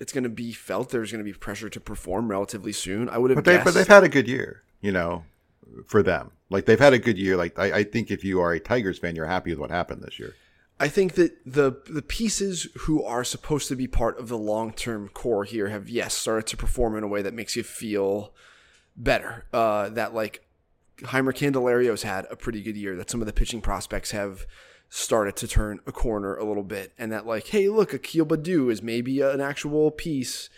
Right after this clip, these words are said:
Speaker 1: I think you and I are maybe a little bit skeptical about that, but, um, he certainly has done as well as you can expect.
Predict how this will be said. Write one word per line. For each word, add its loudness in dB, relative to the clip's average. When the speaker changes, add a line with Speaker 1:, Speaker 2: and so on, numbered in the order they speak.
Speaker 1:
I -10
think -4
you 0
and 0
I 0
are -2
maybe -6
a -6
little -4
bit -10
skeptical -6
about -4
that, -4
but, -6
um, -2
he 2
certainly 0
has 0
done 4
as 4
well 2
as -4
you -8
can -6
expect. -4